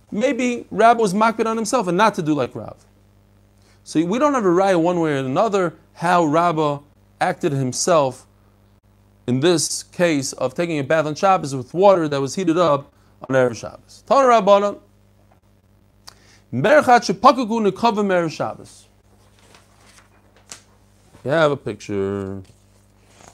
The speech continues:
from Pirush Chai. So here's the,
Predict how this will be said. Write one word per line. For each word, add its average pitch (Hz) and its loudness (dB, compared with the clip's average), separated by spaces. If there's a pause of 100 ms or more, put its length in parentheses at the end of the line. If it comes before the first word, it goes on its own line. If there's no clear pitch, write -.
(840)
from 160 2
Pirush 160 -2
Chai. 110 -4 (1160)
So - 2 (1040)
here's 220 0
the, 185 -2